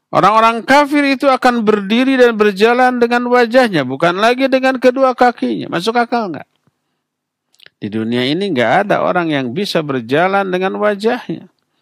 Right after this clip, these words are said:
Berjalan dengan kedua tangan ada banyak. Nggak banyak lah, sedikit.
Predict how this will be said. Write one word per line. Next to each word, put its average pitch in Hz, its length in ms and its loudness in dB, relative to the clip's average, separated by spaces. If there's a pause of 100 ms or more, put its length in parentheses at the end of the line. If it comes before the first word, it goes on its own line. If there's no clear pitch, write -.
(440)
Berjalan 156 560 2
dengan 185 320 0
kedua 170 320 0
tangan 202 400 0
ada 208 480 0
banyak. 196 480 -2 (960)
Nggak 107 160 -4
banyak 143 380 2 (100)
lah, 87 240 -8
sedikit. 131 560 -6